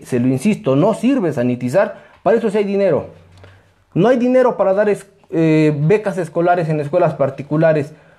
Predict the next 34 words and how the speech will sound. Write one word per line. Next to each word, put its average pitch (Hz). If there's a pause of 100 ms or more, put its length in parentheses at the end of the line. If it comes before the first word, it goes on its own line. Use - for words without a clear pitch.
(140)
pero 180
sí -
hay 302
dinero 262
para 190
seguir 190
tirando 190
dinero 165
en 160
gasolina, 180 (440)
para 143
que 156
los 151
vehículos 190
vayan 185
a 156
hacer 175 (340)
estos, 156
eh, 127
las 135
verificaciones 147
de 135
la 131
sanitización 131 (160)
a 110
los 110
municipios. 117
A -
mí 320
me 220
parece 180
absurdo, 143
¿eh? 208 (640)
Porque, 170